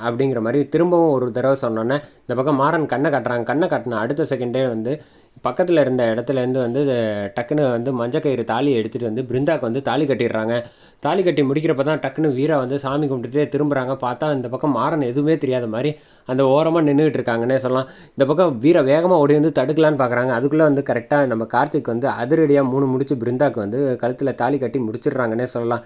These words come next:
"என்ன கார்த்திக் பண்ணி வச்சிருக்கீங்க?" அப்படின்னு சொல்றப்ப, "மாறா, இதுக்காக தான் வந்து நீ இப்படியெல்லாம் வந்து என்னை கோயிலுக்கு வர சொன்னியா?" அப்படிங்கிறப்ப, "இல்ல, ஏ, நீ வீரா விடு, நடந்து போச்சு, எதுவா இருந்தாலும் பார்த்துக்கலாம்." "என்ன சொல்ற நீ? நான் இந்த வள்ளி அம்மாவுக்கும் சரி, இந்த பக்கம் விஜய்க்கு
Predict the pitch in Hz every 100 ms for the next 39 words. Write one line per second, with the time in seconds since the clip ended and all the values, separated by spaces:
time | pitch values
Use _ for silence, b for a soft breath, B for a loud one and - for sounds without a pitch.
0 | B B B 139 175 226 180 160 143 143
1 | 156 123 123 123 120 147 131 123 127 127
2 | 143 147 127 139 147 127 135 160 117 B
3 | B - 156 196 165 170 170 143 160 147
4 | 135 120 117 113 131 139 143 127 131 147
5 | 127 120 143 165 156 127 120 127 120 113
6 | 127 113 117 123 123 131 143 B B B
7 | 147 165 143 127 98 - - 113 107 101
8 | 98 110 101 143 165 117 107 101 139 170
9 | 127 107 143 175 147 143 151 147 117 147
10 | 135 131 139 131 135 135 123 101 123 190
11 | 180 151 135 123 107 - B B 113 123
12 | 120 117 120 160 185 143 135 127 113 151
13 | 143 143 156 127 117 151 131 135 160 147